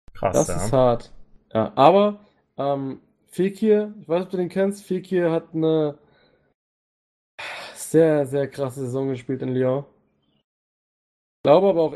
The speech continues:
Speaker 2: eher, dass Fekir Richtung offensives Mittelfeld gezogen wird.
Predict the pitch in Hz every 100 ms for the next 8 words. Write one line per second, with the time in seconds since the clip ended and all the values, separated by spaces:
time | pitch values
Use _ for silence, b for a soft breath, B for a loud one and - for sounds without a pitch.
0 | - 165 190 185 160 147 - 156 160 -
1 | 165 160 - _ _ 143 147 160 151 143
2 | - _ _ _ _ _ - 143 147 139
3 | 127 147 143 127 127 131 123 135 131 131
4 | 131